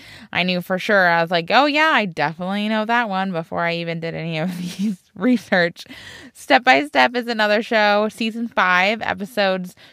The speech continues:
twenty-two and twenty-three. Again, this was another two-part series over in Disney World, and it's titled, "We're Going to Disney World Part One and We're Going to Disney World Part Two." Another show is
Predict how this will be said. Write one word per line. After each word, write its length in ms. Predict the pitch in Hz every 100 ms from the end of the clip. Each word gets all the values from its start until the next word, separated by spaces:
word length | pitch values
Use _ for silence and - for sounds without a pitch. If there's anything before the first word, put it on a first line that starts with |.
| _
twenty-two 480 | - 262 254 254 240
and 120 | 214
twenty-three. 580 | - 185 175 208 226 220
Again, 320 | 165 170 151
this 160 | 151 170
was 80 |
another 360 | 175 175 170 170
two-part 520 | 165 190 170 180 160
series 560 | - 180 165 165 170 175
over 220 | 151 156
in 140 | 151
Disney 340 | 147 143 156 147
World, 580 | 139 147 156 165 208 226
and 120 | 160
it's 200 | 135 - _ - - _
titled, 360 | 226 214 202 196
"We're 140 | 214
Going 280 | 202 208 208
to 60 | 190
Disney 280 | 196 185
World 360 | 190 185 175 175
Part 200 | 196 165
One 300 | 214 359 381
and 220 | 330 302
We're 120 | 285 254
Going 200 | 220 208
to 60 |
Disney 280 | 185 165 180
World 260 | 175 160 160
Part 240 | 147 -
Two." 340 | - 160 120 - _ _ - - - -
Another 400 | 247 247 233 240
show 280 | - 240 226
is 180 | 220